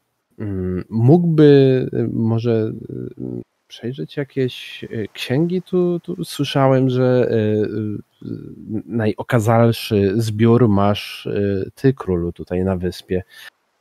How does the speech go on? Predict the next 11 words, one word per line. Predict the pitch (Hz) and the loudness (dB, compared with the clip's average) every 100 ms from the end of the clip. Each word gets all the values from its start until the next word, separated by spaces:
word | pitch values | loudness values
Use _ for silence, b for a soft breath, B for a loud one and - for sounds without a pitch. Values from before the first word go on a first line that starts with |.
| - | -6
A | 117 117 131 131 135 135 | 0 2 2 0 -2 -4
z | 135 - | -4 -6
tego, | 147 147 | 0 0
co, | - 139 135 | 2 2 2
co | 123 135 | 0 2
wiem, | 147 151 147 135 | 4 6 4 4
Gregory, | 139 143 151 143 139 127 | 4 6 8 8 6 6
e, | |
e, | 127 120 120 120 120 120 127 | 4 2 2 0 0 -4 -2
jest | 120 117 - | 0 0 0
zafascynowany, | 113 135 135 - - 127 120 113 120 123 123 120 | 0 2 0 -4 -2 2 4 4 4 4 4 2